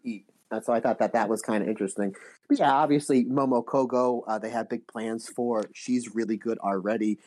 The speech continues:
You're in the ring with Momo Watanabe, who's one of the top tier people in Stardom the last handful of years,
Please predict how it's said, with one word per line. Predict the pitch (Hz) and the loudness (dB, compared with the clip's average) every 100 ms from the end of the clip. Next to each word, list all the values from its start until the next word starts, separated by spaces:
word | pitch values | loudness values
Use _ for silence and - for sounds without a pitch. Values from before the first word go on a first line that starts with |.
| _ _ | _ _
You're | 123 123 | 0 2
in | 123 | 4
the | 117 | 2
ring | 120 123 | 2 2
with | 107 98 | 0 -2
Momo | 107 107 104 | -4 -2 0
Watanabe, | 107 - 104 110 107 117 | 0 0 0 0 0 -2
who's | 110 104 | -4 -2
one | 107 | -2
of | 104 | 0
the | 104 98 | -2 -2
top | - 107 - | -2 -2 -2
tier | 120 107 | 0 2
people | 98 110 95 | 0 -2 -2
in | 90 | -4
Stardom | - 104 104 107 95 | 0 2 2 -2 -4
the | 98 | -2
last | 98 - | -2 -2
handful | 107 104 104 101 | -4 -2 0 0
of | |
years, | 104 107 107 | 0 0 0